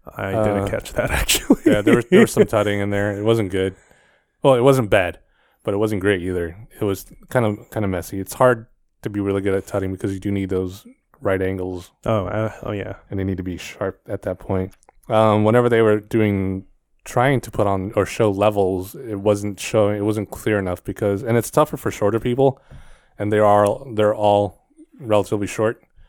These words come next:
Speaker 2: Um, but, you know, it's not impossible for a short person to do it. I mean, just, again,
Speaker 1: Yeah.
Speaker 2: like, go back, look at the lab again. We have very small kids, and they're able to put on,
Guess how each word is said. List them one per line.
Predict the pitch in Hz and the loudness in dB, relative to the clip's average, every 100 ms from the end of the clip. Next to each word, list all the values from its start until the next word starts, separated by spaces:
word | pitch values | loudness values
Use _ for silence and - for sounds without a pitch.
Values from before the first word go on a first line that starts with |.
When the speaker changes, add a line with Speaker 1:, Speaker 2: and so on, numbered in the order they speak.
| _ _ _ _ | _ _ _ _
Speaker 2:
Um, | 104 104 101 98 95 95 | 2 4 4 2 -2 0
but, | 104 104 | 2 2
you | 113 107 | 0 0
know, | 95 | 0
it's | - | 0
not | 117 104 | 0 0
impossible | 87 110 104 95 90 | -2 -2 -2 -4 -4
for | 104 87 | -2 -4
a | |
short | - 92 | -4 -10
person | - 98 87 | -8 -8 -8
to | 92 | -8
do | 90 90 | -8 -8
it. | |
I | 92 | -8
mean, | 92 | -10
just, | 87 - - | -12 -18 -8
again, | 101 98 92 | 0 0 0
Speaker 1:
Yeah. | |
Speaker 2:
like, | 92 95 | -4 -6
go | - 98 | -2 0
back, | 98 92 _ - | 2 0 _ -10
look | 98 | -6
at | 98 | -4
the | |
lab | 95 104 95 | 2 4 2
again. | 90 85 85 - _ - - _ | 0 -6 -10 -14 _ -20 -20 _
We | - | -8
have | 92 90 | -6 -6
very | 98 107 98 90 - 294 - - - | -2 0 0 -2 -14 -20 -20 -20 -16
small | - 104 | -6 -6
kids, | 90 127 104 90 | -4 0 0 -2
and | 92 | -6
they're | 95 | -4
able | 98 95 95 | -2 -2 -4
to | 90 | -6
put | - - 104 | -8 -6 -4
on, | 95 95 87 | -2 -4 -8